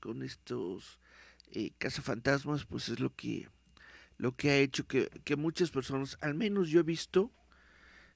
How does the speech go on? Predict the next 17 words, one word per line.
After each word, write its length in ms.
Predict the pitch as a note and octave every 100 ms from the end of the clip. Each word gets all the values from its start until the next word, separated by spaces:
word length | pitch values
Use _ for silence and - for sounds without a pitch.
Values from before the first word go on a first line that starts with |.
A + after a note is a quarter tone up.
| _ -
que, 460 | C#3 C3+ A#2+ A#1+ -
vaya, 420 | G#2 C#3+ D3+ C#3
porque 340 | C3 C3+ - B2
me 100 | C3+
gusta 300 | C3+ - D3+
ver 160 | C#3
estos 340 | C3+ - C#3+ B2+
videos 400 | C3 C#3 C#3 C3
de 100 | A#2+
YouTube 520 | C3+ B2+ C#3 E3 -
en 180 | C#3+ C3+
donde 440 | B2 A2+ A#2 B2 -
esclarecen 840 | D3 - A#2 A#2+ C3+ C#3 C3 B2+
ese 200 | C3 -
tipo 280 | B2+ - B2+
de 100 | B2+
mitos, 460 | C3+ C3 E3 F#3+